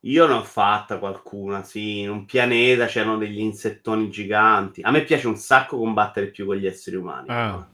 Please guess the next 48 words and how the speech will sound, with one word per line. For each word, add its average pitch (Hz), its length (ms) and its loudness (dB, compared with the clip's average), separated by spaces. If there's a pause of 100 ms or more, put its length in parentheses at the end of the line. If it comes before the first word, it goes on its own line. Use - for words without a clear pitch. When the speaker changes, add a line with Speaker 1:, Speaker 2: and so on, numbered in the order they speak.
Speaker 2:
no, 131 200 0
perché 113 200 -4
invece 131 260 -2
a - 20 -4
Speaker 1:
Mm. 131 40 -4
Speaker 2:
me 127 100 -4
piacciono 117 420 -4
i 113 80 -2
mostri 104 540 -6
di 92 100 -8
più, 90 300 -10
ne-, 92 160 -12
ne- 95 140 -6
Speaker 1:
No, 110 320 6
a 113 40 8
me 131 160 8
Half-Life 117 540 6
due 135 180 4
me 117 100 2
lo 101 120 0
rovina 95 420 -4
la 90 80 -4
seconda 90 400 -6
parte. 87 400 -10
Cioè, - 160 -10
a 98 40 -6
me 104 80 -4
piace 98 240 -6
molto 113 580 2
di 107 180 -2
più 104 920 0 (200)
la 117 160 8
prima 120 300 6
parte 113 340 8
nella 110 240 4
città, 104 1000 2
eh, 98 60 0
con, 101 240 0
con 101 100 0
gli 98 100 -2
Speaker 2:
Ah, 98 40 0
Speaker 1:
esseri, 95 320 -2
Speaker 2:
ah, 92 60 -2
ah. 95 40 -2
Speaker 1:
con 104 220 0
gli 104 200 0
umanoidi. 101 640 0 (260)
Speaker 2:
Mm, 113 240 -2